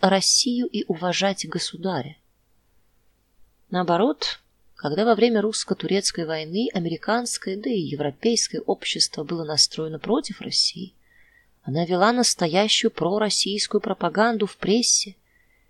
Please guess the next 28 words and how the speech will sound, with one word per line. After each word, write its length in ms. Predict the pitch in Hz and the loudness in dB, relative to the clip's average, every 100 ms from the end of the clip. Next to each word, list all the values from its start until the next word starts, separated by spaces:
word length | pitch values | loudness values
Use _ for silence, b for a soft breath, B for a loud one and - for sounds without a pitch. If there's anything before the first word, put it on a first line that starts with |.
| _ | _
не 120 | 254 262 | 2 8
боясь 440 | 294 226 151 - | 8 8 6 0
вступать 480 | - - 160 156 - | -4 -6 -2 -2 -2
в 60 | - | -6
споры 460 | - 165 160 147 | -2 0 0 0
ни 180 | 160 277 | -2 0
с 120 | - | 0
прославленными 760 | - 180 - 170 175 160 156 151 | 0 0 2 0 0 -2 -6 -8
политиками, 720 | 151 160 254 240 - 202 214 b b b - | -4 0 0 -2 -6 -8 -8 b b b -6
ни 200 | 170 226 | 2 4
с 120 | 294 | 4
самим 340 | - 302 285 277 | 2 0 -2 0
Папой 360 | 269 269 202 | 0 0 0
Римским, 560 | 175 247 - - - 160 _ _ _ _ _ _ - | 0 0 -2 -4 -6 -18 _ _ _ _ _ _ -6
а 100 | 170 | 4
гонорары 680 | 208 262 320 359 214 151 - | 6 6 4 4 2 -2 -4
переводила 500 | - 240 285 311 285 | 4 6 6 6 6
русскому 460 | 254 - - 202 202 | 4 2 0 -2 -2
Красному 540 | 170 165 - 147 143 | -2 -2 -2 -4 -14
Кресту. 500 | - 143 - - 156 _ _ _ _ _ _ _ _ _ - _ _ - - _ _ _ _ _ | -12 -4 -4 -4 -14 _ _ _ _ _ _ _ _ _ -20 _ _ -18 -20 _ _ _ _ _
Наконец, 380 | - 269 403 453 | 0 6 8 8
седьмого 400 | - 208 226 208 | 8 4 4 2
сентября 560 | - 175 165 - 262 262 | -2 -2 -4 2 2 2
тысяча 320 | 214 - 175 | -2 -2 -4
восемьсот 520 | 170 - 160 - 180 | -4 -6 -6 -8 -6
семьдесят 460 | - 165 151 - - | -2 -2 -2 -6 -4
пятого 340 | 156 143 139 | -8 -8 -10
года 440 | 135 233 269 269 | 0 2 2 0